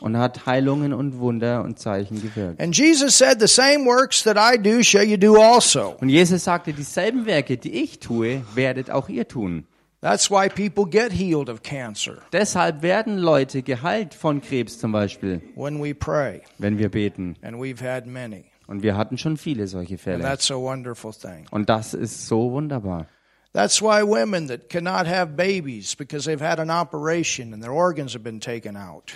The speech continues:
Speaker 1: Und deshalb ist es so, selbst bei Frauen, denen, ähm, ähm, die, die Gebärmutter entfernt wurde oder Eierstöcke oder was auch immer, selbst in solchen Fällen können sie Babys haben.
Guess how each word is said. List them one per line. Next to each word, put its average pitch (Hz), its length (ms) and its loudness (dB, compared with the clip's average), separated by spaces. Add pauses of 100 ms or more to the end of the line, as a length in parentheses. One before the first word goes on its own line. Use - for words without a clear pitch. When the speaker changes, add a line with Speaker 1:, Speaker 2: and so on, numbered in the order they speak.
Speaker 1:
Und 110 140 -4
deshalb 147 360 4
ist 151 220 -4
es 151 160 -6
so, 151 240 4
selbst 151 460 -4
bei 139 120 0
Frauen, 143 520 2 (280)
denen, 131 400 2
ähm, 123 580 0 (340)
ähm, 110 560 -2
die, 110 440 0
die 113 120 -4
Gebärmutter 147 640 2
entfernt 131 500 0
wurde 135 360 2
oder 113 240 -2
Eierstöcke 120 560 -2
oder 113 180 -4
was 117 220 -6
auch 120 120 -8
immer, 139 400 -4 (180)
selbst 127 360 -2
in 127 80 -6
solchen 151 380 -6
Fällen 127 520 -4
können 120 300 -4
sie 110 140 -8
Babys 131 400 -4
haben. 104 400 -4